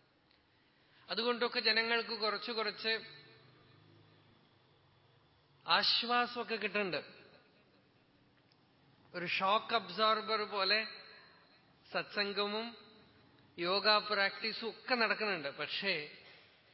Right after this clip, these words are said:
എന്തുകൊണ്ട് സന്നിഷ്ഠ എന്നുള്ളൊരു വാക്കാണ് ശങ്കരൻ ഉപയോഗിക്കുന്നത്.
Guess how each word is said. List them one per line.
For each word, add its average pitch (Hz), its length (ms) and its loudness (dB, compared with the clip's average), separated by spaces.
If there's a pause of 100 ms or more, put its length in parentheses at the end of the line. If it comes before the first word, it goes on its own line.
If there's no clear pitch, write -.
(220)
എന്തുകൊണ്ട് 214 640 0 (920)
സന്നിഷ്ഠ 220 760 0 (480)
എന്നുള്ളൊരു 170 400 -4
വാക്കാണ് 156 440 0 (360)
ശങ്കരൻ 160 380 -4 (100)
ഉപയോഗിക്കുന്നത്. 143 500 -4